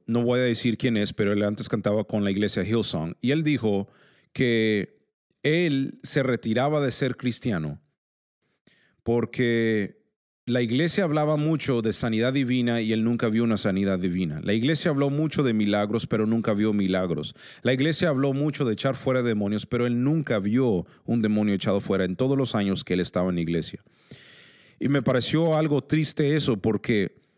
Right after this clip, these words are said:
la iglesia, si no, si no tenemos cuidado como cristianos y como iglesia en la dirección en la que vamos, nosotros podemos,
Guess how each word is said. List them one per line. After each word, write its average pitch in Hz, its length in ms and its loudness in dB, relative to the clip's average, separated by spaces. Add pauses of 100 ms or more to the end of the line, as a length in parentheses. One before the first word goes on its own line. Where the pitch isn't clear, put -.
(420)
la 123 180 2
iglesia, 131 1040 0
si - 220 -4
no, 165 360 0
si - 180 0
no 147 120 2
tenemos 175 380 2
cuidado 117 720 2 (300)
como 107 260 0
cristianos 117 640 0
y 101 40 2
como 104 220 2
iglesia 113 380 2
en 101 60 2
la 98 60 2
dirección 98 480 0
en 135 120 0
la 107 100 0
que 104 120 -2
vamos, 92 580 -2 (520)
nosotros 139 580 0
podemos, 120 760 0